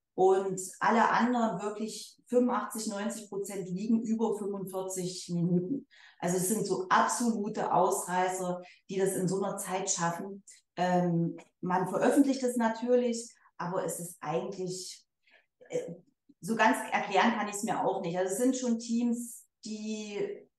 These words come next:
ich sage mal, wie gemacht sind und vielleicht auch exakt genauso im Kopf ticken wie ich. Die kommen da rein und finden das total logisch, was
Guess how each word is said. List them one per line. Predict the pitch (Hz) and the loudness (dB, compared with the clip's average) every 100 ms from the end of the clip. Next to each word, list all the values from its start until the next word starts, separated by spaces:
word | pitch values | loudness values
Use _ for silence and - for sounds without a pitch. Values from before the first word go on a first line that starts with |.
| _ _ _ _ _ _ | _ _ _ _ _ _
ich | 185 180 | -8 0
sage | 185 208 214 | 2 2 2
mal, | 202 185 185 180 180 - _ _ | 2 4 4 2 -2 -8 _ _
wie | 180 180 269 | -2 4 6
gemacht | 277 190 190 - - | 6 6 6 2 2
sind | 277 262 | 6 6
und | 226 226 | 6 0
vielleicht | - 196 196 226 - | -2 2 4 4 4
auch | 208 - | 2 2
exakt | 185 262 254 254 | 0 2 2 2
genauso | 214 196 208 240 185 | 0 4 6 6 2
im | 180 | 0
Kopf | 240 240 - | 0 -2 -4
ticken | 247 226 226 | -4 0 0
wie | 190 - | 0 -2
ich. | 220 - - - | -2 -6 -14 -10
Die | 220 | 0
kommen | 226 220 | 4 6
da | 208 | 6
rein | 220 285 | 6 6
und | 240 | 4
finden | 254 - | 0 -2
das | 214 | -4
total | - 185 226 220 247 247 240 | -6 -8 -4 2 4 4 0
logisch, | 214 208 233 247 254 226 226 | -4 -2 4 6 6 2 0
was | 196 | -4